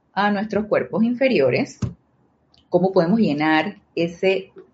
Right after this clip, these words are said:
sistema nervioso de luz para que sea un efecto renovador,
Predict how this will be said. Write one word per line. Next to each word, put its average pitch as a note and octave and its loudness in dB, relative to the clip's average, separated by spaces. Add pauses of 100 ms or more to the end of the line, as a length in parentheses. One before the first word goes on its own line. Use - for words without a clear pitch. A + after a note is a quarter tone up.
(200)
sistema F3+ 0
nervioso D3 0 (680)
de F#3+ 6
luz F#3 2 (320)
para D#3+ 2
que F3 -2
sea F#3+ 0 (580)
un F3 4
efecto F#3 0
renovador, D3+ 4